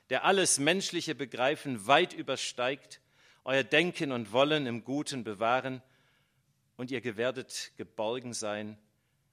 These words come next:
in der Gemeinschaft mit Jesus Christus.“ Und genau das ist das Geheimnis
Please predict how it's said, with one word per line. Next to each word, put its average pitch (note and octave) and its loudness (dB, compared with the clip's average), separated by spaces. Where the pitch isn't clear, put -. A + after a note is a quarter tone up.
in D#3+ -4
der D3 0
Gemeinschaft G#2+ -8
mit G#2 -12
Jesus G2+ -8
Christus.“ - -12
Und B2+ -18
genau C#3 -2
das A#2+ -4
ist A#2 -10
das - -10
Geheimnis A2 -12